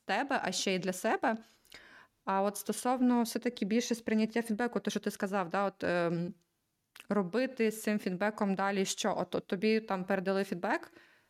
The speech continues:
сказали там: «Ну, от дивись, тобі там треба попрацювати над тим, як ти організовуєш свої файли в Фігмі». Ну, це буде, мабуть, просте рішення, це просто щось почати з цим робити, да, з цим фідбеком. Тобто почати втілювати якось, ем, якось старатися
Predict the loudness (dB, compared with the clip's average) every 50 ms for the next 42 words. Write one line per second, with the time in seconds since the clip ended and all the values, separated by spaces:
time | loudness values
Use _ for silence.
0 | _ _ -20 -8 -4 -2 0 0 -2 -2 -2 0 0 2 2 2 2 0 0 0
1 | 0 0 0 -2 -2 -4 -4 -4 -2 -2 -4 -4 -2 0 0 0 0 0 -2 -2
2 | -2 -4 -2 -2 -2 0 0 0 0 0 -2 0 0 -2 0 0 0 0 0 0
3 | -2 0 0 2 2 2 2 0 2 2 0 2 2 2 2 2 0 -2 -4 -4
4 | -4 -2 0 0 2 2 2 0 0 -4 -10 -20 -20 -20 -20 -20 -20 -20 _ _
5 | -8 -2 0 0 2 2 2 0 0 0 0 0 0 2 2 0 -2 0 0 -2
6 | 0 0 0 -2 0 0 0 0 0 0 0 0 0 -2 -2 -2 -2 -2 -2 -2
7 | 0 2 0 2 2 2 2 2 2 0 -2 -2 -2 -2 -2 -2 -2 -2 -4 -2
8 | -4 -4 -4 -2 -2 -2 -4 -2 0 2 2 2 2 2 0 0 0 -2 -4 -2
9 | -2 -4 -2 -2 -4 -4 -2 -2 -4 -2 -2 -4 -6 -6 -8 -8 -8 -8 -8 -8
10 | -8 -6 -8 -6 -6 -6 -4 -2 -4 -4 -2 -4 -6 -2 -2 -2 0 0 0 -2
11 | -2 -2 -2 -2 -2 -2 -4 -6 -6 -6 -6 -6 -4 -2 -2 0 0 0 0 -2
12 | -4 -6 -10 -16 _ _ _ _ _ _ _ _ _ _ -4 -4 -2 -4 -6 -4
13 | -2 0 0 0 0 -2 -4 -2 -2 -2 0 0 0 -2 -4